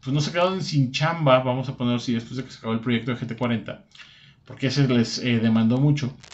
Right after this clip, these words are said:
Pero sí hicieron, eh, muchas pruebas con los Mustang sesenta y ocho, entre el sesenta y ocho para modelos sesenta y nueve, setenta y setenta y uno, que son los que ya, ahora sí,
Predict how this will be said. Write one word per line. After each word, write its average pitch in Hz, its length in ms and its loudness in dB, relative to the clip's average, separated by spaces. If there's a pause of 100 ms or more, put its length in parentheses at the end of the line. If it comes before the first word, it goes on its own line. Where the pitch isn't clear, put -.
(1500)
Pero 156 240 2
sí 185 260 0
hicieron, 151 560 4
eh, 113 500 2
muchas 147 440 2
pruebas 135 400 2
con 131 160 -2
los 120 120 2
Mustang 127 380 -2
sesenta 107 460 -8
y 95 100 -4
ocho, 123 520 -2
entre 101 300 -8
el 95 140 -8
sesenta 98 240 -8
y 101 40 -4
ocho 98 220 -10
para 87 180 -14
modelos 104 400 -4
sesenta 113 220 -6
y 107 40 -4
nueve, 110 240 0
setenta 107 580 -10 (540)
y 151 140 -4
setenta 143 380 2
y 135 120 2
uno, 127 200 2
que 127 120 -4
son 117 320 2 (480)
los 120 260 0
que 120 140 0
ya, 120 100 6
ahora 113 360 0
sí, 131 340 -2